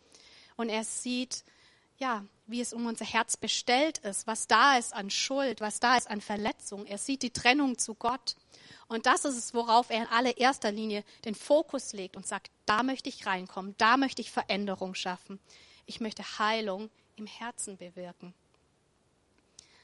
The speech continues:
Das war damals sein Fokus und das ist sein Fokus bis heute. Dafür ist Jesus ans Kreuz gegangen.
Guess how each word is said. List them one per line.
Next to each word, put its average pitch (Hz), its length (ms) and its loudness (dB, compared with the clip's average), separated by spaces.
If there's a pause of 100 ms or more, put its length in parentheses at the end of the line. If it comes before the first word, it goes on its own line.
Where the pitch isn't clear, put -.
(140)
Das - 180 -8
war 196 140 2
damals 196 560 0
sein 233 180 0
Fokus - 680 -10 (1000)
und 214 360 -4 (200)
das 196 180 -6
ist 226 140 -8
sein 202 160 -2
Fokus - 440 -4
bis - 260 -4
heute. 254 320 0
Dafür 240 340 0
ist 240 140 -2
Jesus 254 260 -2
ans 233 220 -6
Kreuz 269 400 4
gegangen. 196 360 -6